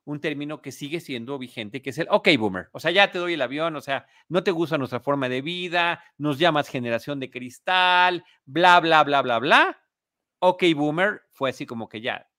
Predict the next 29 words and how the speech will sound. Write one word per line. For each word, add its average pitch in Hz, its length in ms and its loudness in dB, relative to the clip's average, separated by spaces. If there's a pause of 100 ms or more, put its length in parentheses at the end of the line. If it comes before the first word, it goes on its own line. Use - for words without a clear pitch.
bye. 92 260 -10 (840)
Entonces, 208 540 -6
tanto 156 600 0
Alejandro 147 380 -4
como 143 160 -12
un 143 60 -12
servidor 104 520 -12
<laughs> - 460 -20
recibimos 185 600 -2 (260)
OK 196 220 0 (120)
boomers 180 400 -4
por 139 180 -4
algunas 147 340 -4
de 135 60 -12
nuestras 117 280 -12
opiniones 131 680 -10 (280)
en 127 100 -8
redes 139 240 0
sociales. 117 480 -4
<laughs> - 1300 -6
En, 202 320 -2 (140)
y, 208 500 -8
y 196 40 -6
ge-, 196 280 0
eh, 185 320 -2
hacer 180 320 6
el 269 120 2
citizen 208 440 -6
boomer 147 400 -2